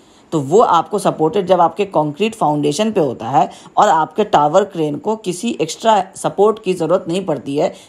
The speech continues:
जब आपके टावर को आपके बिल्डिंग से सपोर्ट नहीं देना पड़ता है, तो वो कहलाता है आपका सेल्फ सपोर्टिंग स्टैटिक टावर क्रेन।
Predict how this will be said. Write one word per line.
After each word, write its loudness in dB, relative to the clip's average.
जब 2
आपके 0
टावर 2
को -2
आपके 0
बिल्डिंग -4
से -6
सपोर्ट -4
नहीं -2
देना 0
पड़ता -8
है, 0
तो 2
वो 4
कहलाता 0
है 4
आपका -2
सेल्फ 0
सपोर्टिंग 0
स्टैटिक -6
टावर -6
क्रेन। -14